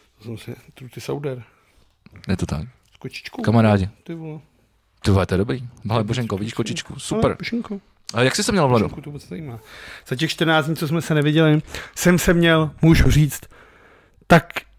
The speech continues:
Speaker 1: jako na upašte. <laughs> Někdy to bylo lepší, někdy to bylo horší. Eh, porušil jsem svoje předsevzetí suchýho ledna
Speaker 2: No.
Speaker 1: už, takže jsem se několikrát pěkně ožral.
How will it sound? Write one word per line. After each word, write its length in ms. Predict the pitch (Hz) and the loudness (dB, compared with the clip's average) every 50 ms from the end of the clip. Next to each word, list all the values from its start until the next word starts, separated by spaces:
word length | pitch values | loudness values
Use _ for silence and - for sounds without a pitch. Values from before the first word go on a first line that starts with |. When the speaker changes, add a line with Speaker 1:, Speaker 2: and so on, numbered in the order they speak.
| _ _ _ - - | _ _ _ 4 6
Speaker 1:
jako 240 | 175 170 - 175 139 151 | 6 6 6 4 2 4
na 80 | 147 | 4
upašte. 540 | 190 156 151 - - - - - - - 165 - - - - - - - - - - - | 2 2 2 -2 -2 -4 -4 -6 -6 -6 -6 -4 -4 -6 -6 -8 -8 -8 -8 -8 -8 -4
<laughs> 560 | - - - - - - - - - - - | -2 -2 -2 -2 -2 -2 -2 -2 -2 0 4
Někdy 320 | 151 196 226 214 226 226 | 6 6 8 8 8 6
to 120 | 185 202 202 | 6 6 6
bylo 200 | 175 165 131 117 | 8 8 8 8
lepší, 420 | 147 196 185 - - 202 180 165 151 | 6 6 4 2 0 0 0 2 2
někdy 280 | 151 165 160 170 170 | 2 4 6 6 6
to 80 | - 165 | 6 4
bylo 160 | 143 143 123 | 2 4 4
horší. 420 | 110 131 151 147 - - 185 180 - | 6 6 4 4 2 0 -2 -4 -4
Eh, 420 | - - - - - - - - 143 131 127 120 120 107 104 | -6 -12 -16 -16 -16 -10 -2 2 4 6 6 6 6 4 4
porušil 440 | - - 151 147 151 - - 151 139 | 4 6 6 6 8 8 8 6 6
jsem 140 | 156 156 139 | 6 4 6
svoje 200 | - 160 143 127 | 6 6 6 6
předsevzetí 580 | - - 127 - 151 135 143 151 - - 147 | 4 2 2 2 4 4 4 2 2 2 2
suchýho 340 | - - 139 - 170 151 139 | 2 2 0 0 0 2 2
ledna 340 | 123 117 117 131 156 196 247 254 _ _ _ - - | 2 2 2 2 2 2 0 -4 _ _ _ -2 2
Speaker 2:
No. 60 | 160 | 4
Speaker 1:
už, 280 | 175 202 - - - - - _ _ _ _ _ - - - - - - - - - - | 4 4 2 -2 -6 -10 -14 _ _ _ _ _ -20 -20 -20 -20 -20 -20 -20 -20 -8 -4
takže 220 | - 143 143 151 | 0 0 2 2
jsem 140 | 143 160 156 | 2 2 0
se 120 | 120 160 156 | 0 0 0
několikrát 520 | 139 123 - 156 143 120 - 143 127 110 - _ - | 0 0 0 0 0 0 2 2 2 0 0 _ 2
pěkně 380 | - 196 165 - - 180 170 | 2 2 4 4 4 4 6
ožral. 580 | 151 147 139 113 127 139 123 110 110 113 135 | 6 4 2 0 -2 -2 -2 -4 -4 -6 -8